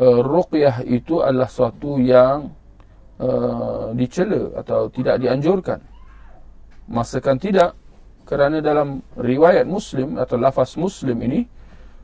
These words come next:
antara ciri pertama golongan yang, uh, masuk syurga tanpa hisab dan azab ini ialah mereka tidak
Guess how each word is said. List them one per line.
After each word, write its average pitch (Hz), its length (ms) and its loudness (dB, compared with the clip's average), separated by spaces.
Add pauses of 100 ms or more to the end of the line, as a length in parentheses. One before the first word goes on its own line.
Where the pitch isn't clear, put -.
(300)
antara 127 480 0
ciri 180 320 0
pertama 156 400 0
golongan 147 400 0
yang, 131 160 -2 (1040)
uh, 120 240 -2
masuk 131 320 -2
syurga 160 320 -2
tanpa 127 320 -4
hisab 127 320 0
dan 123 240 -4
azab 117 240 0
ini 165 160 -4
ialah 160 160 0
mereka 165 640 -2
tidak 151 480 2